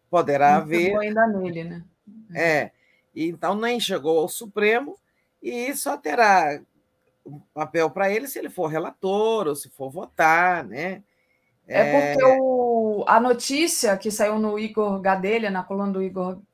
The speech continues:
Speaker 2: Gadelha do Portal Metrópolis, é que o P S B estuda ir ao Supremo, é, contra esse rol taxativo do,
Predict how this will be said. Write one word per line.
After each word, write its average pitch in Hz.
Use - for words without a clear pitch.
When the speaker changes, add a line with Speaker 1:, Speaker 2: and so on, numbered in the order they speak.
Speaker 2:
Gadelha 190
do 185
Portal 196
Metrópolis, 208
é 226
que 220
o 233
P 247
S 269
B 226
estuda 269
ir 262
ao 247
Supremo, 214
é, 185
contra 226
esse 196
rol 196
taxativo 190
do, 175